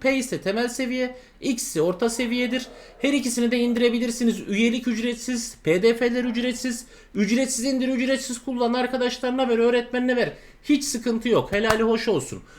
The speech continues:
Bunlarda hiçbir sıkıntımız yok arkadaşlar. Yeter ki kimse parayla satmasın. Sana biri parayla satıyorsa haber veriyorsun, hemen telif atıyoruz. Hemen onu piyasadan yok ediyoruz.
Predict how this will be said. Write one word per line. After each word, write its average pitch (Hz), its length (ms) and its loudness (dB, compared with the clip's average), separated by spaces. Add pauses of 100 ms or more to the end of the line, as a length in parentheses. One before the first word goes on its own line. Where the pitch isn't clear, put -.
(160)
Bunlarda 247 340 2
hiçbir 240 240 -4
sıkıntımız 214 560 -2
yok 170 160 -2
arkadaşlar. 175 600 -4 (320)
Yeter 247 340 2
ki 220 100 -8
kimse 226 240 -2
parayla 214 360 0
satmasın. 180 460 -4
Sana 226 300 2
biri 233 160 0
parayla 214 360 0
satıyorsa 202 580 -4 (200)
haber 226 300 4
veriyorsun, 185 380 2
hemen 202 260 0
telif 185 300 0
atıyoruz. 156 460 -4 (220)
Hemen 214 260 4
onu 220 320 4 (280)
piyasadan 202 400 4
yok 190 240 0
ediyoruz. 95 340 -6